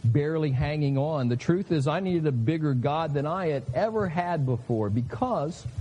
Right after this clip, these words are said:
my life had so much more going on in it and very different things going on in it than I had ever experienced before.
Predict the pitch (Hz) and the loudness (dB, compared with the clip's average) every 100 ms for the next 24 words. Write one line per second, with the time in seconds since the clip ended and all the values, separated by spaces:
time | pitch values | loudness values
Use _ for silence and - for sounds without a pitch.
0 | - - - - 170 175 170 208 190 175 | -12 -12 -14 0 2 2 0 0 0 -2
1 | - 208 196 190 143 170 180 208 180 185 | 0 0 0 0 -2 0 0 0 0 0
2 | 180 165 117 185 220 190 160 185 - - | -2 -2 0 0 0 0 0 -2 -6 -20
3 | - - - - - 139 147 190 208 185 | -18 -18 -18 -18 2 2 4 2 0 0
4 | 196 196 156 - 214 220 185 160 165 156 | 0 -2 -2 0 0 2 0 2 2 2
5 | 151 147 143 156 165 160 156 180 180 143 | 0 0 0 -2 0 -2 0 0 0 -2
6 | - 147 170 190 170 131 - 165 165 156 | 0 0 0 0 -2 -6 -2 0 0 -2
7 | 151 - - - 127 123 - 123 87 | -4 -8 -10 -2 0 0 0 -2 -2